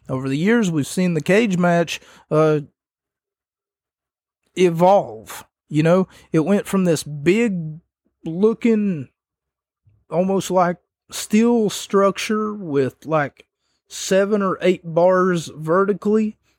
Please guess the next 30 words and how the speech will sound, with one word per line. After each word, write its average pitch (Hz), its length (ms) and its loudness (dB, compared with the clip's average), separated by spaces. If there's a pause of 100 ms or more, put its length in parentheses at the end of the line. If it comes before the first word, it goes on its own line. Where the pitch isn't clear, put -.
(140)
and, 160 200 -4
like, 151 360 -4 (240)
twelve 196 480 0
or 156 140 -2
eighteen 190 520 -2
bars 165 680 0
horizontally. 156 880 -4 (440)
And 139 160 -2
that's 165 240 2
it. 160 220 0 (240)
Now 196 520 2 (140)
it's 170 200 -2
went 190 220 0
from, 180 180 -4
like, 170 240 -4
this - 360 -4 (640)
almost 196 380 0
like 170 240 0 (1400)
fence, - 920 -4
you 156 160 -4
know, 165 380 -2
like, 139 240 -8 (1000)
that 151 240 -4
you 214 100 4
would 165 200 0
fence 202 360 0
your 147 120 -2
yard 175 420 2
in 123 220 -6
with. 120 340 -14